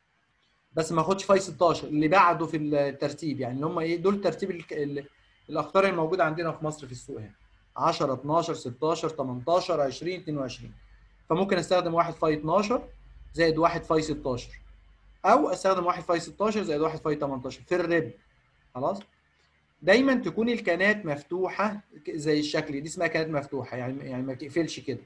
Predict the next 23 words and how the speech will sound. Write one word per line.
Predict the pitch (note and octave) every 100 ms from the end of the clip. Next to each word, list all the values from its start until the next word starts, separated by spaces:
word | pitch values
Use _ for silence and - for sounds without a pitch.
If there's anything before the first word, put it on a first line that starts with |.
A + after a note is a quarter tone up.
| _ -
مفتوحه | B2+ - C3
جايه | B2+ D3+ D3+ F#3
هنا | F3+
وهنا. | C3+ A#2 G2+ _ _ _ _ _ _ _ C#3
ماشي؟ | D3+ A3 B3+ B3+ G#3+ A#3
<clears throat> | - G3
ليه | F#3+ G#3+
بقى؟ | G#3 F#3+
عشان | D3+ D3+
تبقى | D#3 D3
سهله | F#3+ F#3+ F3
في | E3
الصب، | - G#3 D3+
عشان | C3 C#3
ما | D#3
اجي | D#3+
اصب | D#3 F3+ E3
هنا | F3+ G#3 G#3 - _ _ -
ما |
تقفليش | C3+ D#3 D#3 D3+ F#3 E3
الايه | E3+ E3 D#3+
الدنيا | E3 D#3+ C3
عندي. | A2